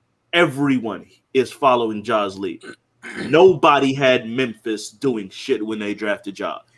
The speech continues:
And if covid didn't happen and then Jared Jackson gets hurt and shit, they were in position to make the playoffs in his rookie season. That is him affecting the culture of a team.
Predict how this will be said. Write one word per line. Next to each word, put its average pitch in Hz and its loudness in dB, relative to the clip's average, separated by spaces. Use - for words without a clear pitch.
And 117 -2
if - -6
covid 180 6
didn't 165 2
happen 127 4
and 117 -2
then 117 -2
Jared 131 6
Jackson 131 0
gets 123 0
hurt 123 2
and 110 -10
shit, 101 -2
they 170 6
were 170 6
in 160 2
position 127 -2
to 139 -4
make 127 -2
the 117 -2
playoffs 110 -2
in 107 -6
his 110 -4
rookie 95 -16
season. 107 -6
That 165 2
is 147 0
him 143 4
affecting 139 -2
the - -12
culture 127 2
of 104 0
a - -14
team. 104 -14